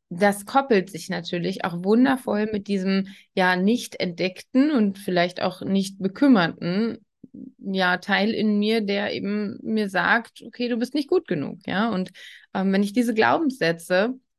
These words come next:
eben nicht auffange und, und sie nicht bearbeite,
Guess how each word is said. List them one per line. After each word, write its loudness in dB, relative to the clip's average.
eben 0
nicht 0
auffange -2
und, -4
und -4
sie 2
nicht 2
bearbeite, 0